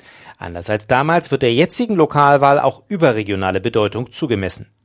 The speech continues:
So wird die Wahl weithin als erster Stimmungstest verstanden, wie es wirklich um die Zustimmung zur regierenden peace-Partei in Polen steht,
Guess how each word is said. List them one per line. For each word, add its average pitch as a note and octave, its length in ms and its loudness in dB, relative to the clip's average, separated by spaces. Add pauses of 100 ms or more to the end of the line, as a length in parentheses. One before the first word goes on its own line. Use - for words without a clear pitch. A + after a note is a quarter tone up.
(400)
So B2+ 200 -4
wird F#3+ 280 0
die A2+ 120 -6
Wahl D3 280 2
weithin E3+ 380 0
als B2+ 180 -2
erster D#3+ 340 -2
Stimmungstest C3+ 800 -2
verstanden, E3+ 600 -2 (200)
wie D#3 80 -2
es F#3 160 -2
wirklich G#2 360 2
um G2 80 -8
die A2+ 100 -4
Zustimmung D3 480 -2
zur D#3 200 -2
regierenden C3 540 0
peace-Partei G2 640 -6
in A#2+ 140 -12
Polen G#2 320 -4
steht, A2+ 360 -2